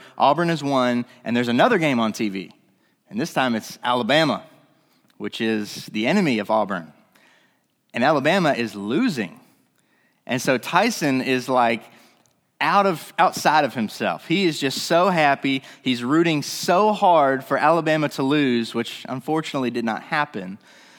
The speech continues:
But at one point, as we're hanging out after we'd got home, Anna has to turn to Tyson and say, "I need you to turn that Auburn fandom down just a little bit. You know, like, it's a little over the top right now."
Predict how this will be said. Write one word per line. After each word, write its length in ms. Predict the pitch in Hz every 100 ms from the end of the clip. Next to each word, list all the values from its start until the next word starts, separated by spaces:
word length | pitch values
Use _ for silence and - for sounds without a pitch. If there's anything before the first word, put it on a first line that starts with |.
| - _
But 100 | 151
at 120 | 156
one 200 | 165 226
point, 460 | 220 214 180 139 - - -
as 160 | - 127
we're 80 | 156
hanging 300 | 160 165 156
out 160 | 151
after 220 | 151 143 139
we'd 180 | 143
got 180 | 135 127
home, 340 | 131 151 135 131
Anna 400 | 147 160 160 143
has 340 | - - 135 -
to 60 |
turn 360 | 120 - 170 180
to 100 | 165
Tyson 420 | 147 143 147 131
and 140 | 120 113
say, 380 | 131 120 110 - - -
"I 80 | 127
need 160 | 190
you 80 | 170
to 80 | 160
turn 220 | - 156
that 160 | 143 -
Auburn 320 | 131 139 131
fandom 640 | 120 123 123 127 127 120 110
down 380 | 113 110 110 104
just 160 | 104
a 40 | 107
little 180 | 107
bit. 260 | 98 104 78
You 120 | 107 98
know, 160 | 101
like, 220 | 101 92
it's 160 | 101 -
a 80 | 107
little 440 | 117 131 151 165
over 200 | 160 151
the 80 | 143
top 280 | - 123 -
right 200 | 95 92
now." 200 | 92